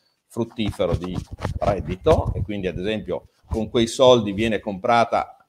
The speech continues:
una parte di appartamento, dell'esempio che facevamo prima, io prenderò una quota di beneficio, però è legata sempre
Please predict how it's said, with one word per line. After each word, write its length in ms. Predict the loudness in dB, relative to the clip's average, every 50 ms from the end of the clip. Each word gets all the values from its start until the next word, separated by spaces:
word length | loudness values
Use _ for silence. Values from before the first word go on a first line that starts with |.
| _
una 220 | -8 -4 -4 -2 2
parte 380 | 4 4 4 4 2 0 -6
di 100 | -4 -2
appartamento, 1080 | -2 -2 0 0 -2 0 0 -2 -2 0 -2 -2 -2 -2 -2 -2 -2 -2 -2 -4 -10 -20 _ _ -20 -20 -20 -20 _
dell'esempio 560 | -10 -8 -6 -6 -6 -4 -4 -4 -4 -4 -6
che 100 | -8 -10
facevamo 460 | -14 -12 -8 -4 -4 -2 -2 -2 -4 -4
prima, 340 | -4 -4 -4 -2 -2 -2 -2
io 220 | -2 -2 -2 -2
prenderò 640 | -2 -4 -2 -2 0 0 2 2 2 2 2 0 -2 -4
una 140 | -4 -4 -2
quota 300 | -2 -2 -2 -2 -2 -4
di 100 | -4 -4
beneficio, 800 | -4 -4 -4 -4 -6 -8 -10 -12 -10 -8 -4 -4 -4 -4 -4 _ _ _ _ _ -8 -2
però 220 | 0 2 4 4 4
è 40 |
legata 460 | 2 2 0 0 0 0 0 0 -2 -2
sempre 1040 | -4 -6 -8 -4 -2 -2 -2 -4 -6 -4 -2 0 2 2 0 -2 -6 _ _ _